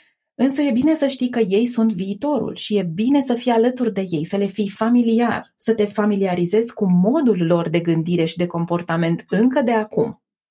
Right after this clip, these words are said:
fiindcă în cinci, șapte ani ei vor deveni clienții tăi. Generația Z este caracterizată prin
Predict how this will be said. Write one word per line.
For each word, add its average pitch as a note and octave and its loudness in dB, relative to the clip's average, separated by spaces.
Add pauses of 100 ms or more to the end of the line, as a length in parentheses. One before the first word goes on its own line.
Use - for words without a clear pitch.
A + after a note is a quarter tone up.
(200)
fiindcă G#3 2
în E3 2
cinci, C#4 0
șapte F#3+ -2
ani G3 2 (440)
ei A3 2
vor D4 0
deveni E3+ 0
clienții F#3+ -2
tăi. - -8 (800)
Generația G3+ 0
Z E3 0 (380)
este A#3+ 0
caracterizată G#3+ 0
prin F#3 -2